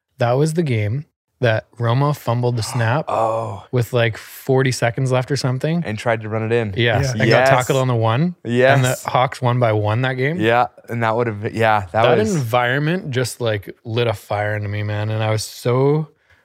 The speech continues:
Speaker 1: I was so in on Seahawks football for the remainder of my life. I, and I will be forever.
Speaker 2: What a
Speaker 1: But,
Speaker 2: game.
Speaker 1: like, that was the beginning of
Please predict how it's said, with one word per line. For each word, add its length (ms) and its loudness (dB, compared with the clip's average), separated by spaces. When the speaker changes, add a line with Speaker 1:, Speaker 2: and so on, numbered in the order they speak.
Speaker 1:
I 80 -2
was 160 -2
so 480 -2
in 420 -2
on 220 0
Seahawks 420 -2
football 320 -2
for 100 -6
the 300 -6
remainder 420 -2
of 60 -6
my 80 -8
life. 160 -8
I, 140 0
and 100 0
I 80 0
will 160 0
be 100 0
forever. 460 -6
Speaker 2:
What 200 -4
a 40 -6
Speaker 1:
But, 160 0
Speaker 2:
game. 160 -4
Speaker 1:
like, 260 -2
that 180 2
was 160 2
the 100 0
beginning 460 0
of 280 -2